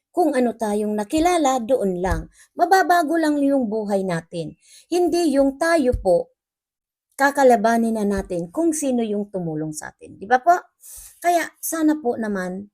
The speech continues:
ay maisip natin lahat at lalong-lalo na po yung mga tinutulungan ng mga kalingap, yung mga beneficiary po ni Kalingap Rob, sana po ay lagi tayo pong magpakumbaba.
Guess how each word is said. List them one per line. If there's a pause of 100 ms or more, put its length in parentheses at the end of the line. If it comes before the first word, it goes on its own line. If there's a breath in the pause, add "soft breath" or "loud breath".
ay
maisip
natin
lahat
at
lalong-lalo
na
po (240 soft breath)
yung
mga
tinutulungan
ng
mga
kalingap, (120)
yung
mga
beneficiary
po (320 soft breath)
ni
Kalingap
Rob,
sana
po
ay
lagi
tayo
pong (400 soft breath)
magpakumbaba.